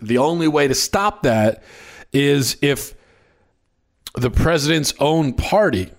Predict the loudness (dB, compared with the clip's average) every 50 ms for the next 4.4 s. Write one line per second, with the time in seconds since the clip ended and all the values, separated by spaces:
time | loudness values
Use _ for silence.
0 | _ _ _ _ _ -2 0 2 2 2 2 2 2 2 0 0 0 -2 -2 0
1 | 0 0 2 2 2 4 2 2 2 2 0 -2 -2 0 0 2 4 2 2 0
2 | 0 -2 -2 -2 0 -2 -2 -2 -2 -2 0 0 0 2 0 0 0 0 0 0
3 | 0 0 -2 -2 -2 0 0 2 2 2 0 -2 -2 -2 -2 -2 0 0 0 -2
4 | 0 -2 -2 -4 -4 -8 -12 -16